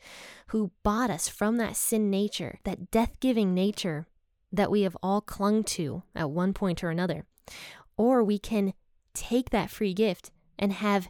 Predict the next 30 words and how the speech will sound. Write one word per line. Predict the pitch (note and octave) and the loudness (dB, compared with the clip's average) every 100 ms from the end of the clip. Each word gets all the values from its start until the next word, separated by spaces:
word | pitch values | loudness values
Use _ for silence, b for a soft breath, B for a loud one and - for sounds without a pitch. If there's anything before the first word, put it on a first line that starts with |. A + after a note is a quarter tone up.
| - | -6
eternity | G#3 G3+ - A3+ A#3+ G#3+ F3 | -4 -4 -4 -2 0 0 -2
forever | - F3+ - E3+ F3+ D#3+ F3 - _ _ - | -4 -8 -4 -4 -2 -4 -6 -12 _ _ -6
with | F3 E3+ - | -4 -4 -8
Jesus | F3+ F3+ E3 - | -4 -4 -4 -6
Christ. | - D#3+ - - | -8 -8 -8 -8
We | F3+ | -8
can | E3 F3+ | -6 -4
have | F3+ E3 | -4 -6
life | E3+ F3+ E3 - - | -4 -2 -4 -8 -16
forever. | - - E3+ - F3+ F3 - B B B B | -20 -4 -4 -2 -4 -4 -8 B B B B
And | A3 | -2
this | A3+ | 0
is | G3+ | 0
what | F3 | 0
Jesus | - G3 F3+ - | 0 -2 -2 -4
is | E3 | -4
saying. | - G#3 E3+ B B | 0 0 -2 B B
He | - A3+ | -4 -2
becomes | G#3+ - G#3+ G#3 F#3+ | -2 -4 -2 -2 -2
the | - | -4
servant | - - - B3 G3 C3+ - - - _ _ _ _ B B B | -2 -2 2 2 0 -6 -10 -12 -12 _ _ _ _ B B B
and | G3 G3 F3+ | 0 2 4
gives | A3+ A#3+ - - | 4 4 -4 -10
his | - G#3+ F3 - | 0 0 0 -6
life, | E3+ F3 F#3 D3 - - - - _ | -8 -4 -2 -4 -8 -18 -20 -20 _
gives | - G#3 - | -2 0 0
himself | G#3 E3+ - - G#3 C#3+ - - - - _ B B B B - | -2 -2 -2 0 0 0 -4 -14 -20 -20 _ B B B B -4
as | F#3+ F#3 | -2 -2
a | F#3 D#3+ - | -4 -8 -4
payment | - - G#3+ A#3+ G3+ A#2+ - - | -4 -2 -2 0 0 -2 -10 -14